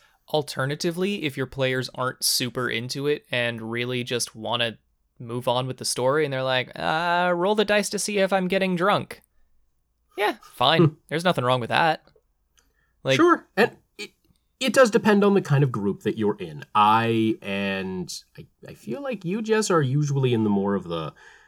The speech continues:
Speaker 1: Oh, yeah.
Speaker 2: story-focused-esque, where that doesn't necessarily happen, but
Speaker 1: No, give me new
Speaker 2: there
Speaker 1: shit all the time. Give me fun
Speaker 2: Yeah.
Speaker 1: stuff to play with.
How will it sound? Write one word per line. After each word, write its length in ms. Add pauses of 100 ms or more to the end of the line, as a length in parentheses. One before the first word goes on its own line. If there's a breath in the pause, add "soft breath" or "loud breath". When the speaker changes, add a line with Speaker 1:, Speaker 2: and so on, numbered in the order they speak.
(360 loud breath)
Speaker 1:
Oh, 120
yeah. 160
Speaker 2:
story-focused-esque, 2000 (160)
where 200
that 240
doesn't 300
necessarily 680
happen, 440
but 300
Speaker 1:
No, 300
give 140
me 140
new 280
Speaker 2:
there 140
Speaker 1:
shit 300
all 260
the 80
time. 480
Give 120
me 100
fun 280
Speaker 2:
Yeah. 100
Speaker 1:
stuff 360
to 80
play 280
with. 380